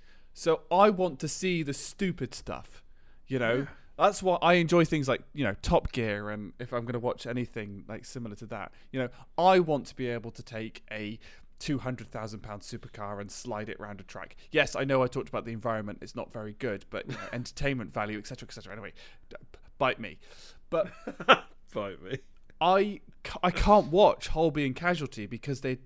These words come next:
Speaker 1: end up being too realistic. And, and I'm really squeamish, so I don't like that. And then things like Coronation Street, I just think,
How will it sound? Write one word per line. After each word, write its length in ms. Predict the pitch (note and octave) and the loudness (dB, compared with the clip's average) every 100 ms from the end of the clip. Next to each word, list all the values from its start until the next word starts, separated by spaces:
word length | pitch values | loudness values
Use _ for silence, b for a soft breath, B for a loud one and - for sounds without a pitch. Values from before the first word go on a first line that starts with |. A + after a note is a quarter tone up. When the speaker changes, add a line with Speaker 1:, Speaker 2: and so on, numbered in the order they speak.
| - | -6
Speaker 1:
end 160 | D#3 D#3+ | -2 -2
up 160 | - | -4
being 300 | D3 C3 B2 B2+ - | -4 -4 -6 -10 2
too 220 | F3 F3 | 2 4
realistic. 840 | D3 E3 D3+ E3 - B3 - - - b b b b b b b b b | 2 2 2 -2 -2 -2 -4 -8 -18 b b b b b b b b b
And, 280 | C#3 C3 - C#3+ | 0 0 -2 2
and 140 | D3+ | 4
I'm 120 | D#3 | 6
really 160 | E3 D3 | 6 4
squeamish, 520 | - - C3 G#2 G2+ | 2 -2 -2 -2 -4
so 140 | B2 A2 | -4 -4
I 40 | |
don't 220 | A#2 G#2+ | -4 -4
like 200 | G#2+ D2+ | -6 -4
that. 180 | A#2+ G2+ | -4 -4
And 140 | D3 G3+ | -4 -2
then 80 | |
things 200 | G#3 A#3+ G#3 | -2 -2 -2
like 140 | - | -4
Coronation 520 | - F3+ F#3 A3 E3 | -4 -2 0 -2 -4
Street, 240 | - A#2+ - | -8 -10 -10
I 60 | |
just 240 | D#3 F#3 - | -10 -10 -10
think, 140 | - | -12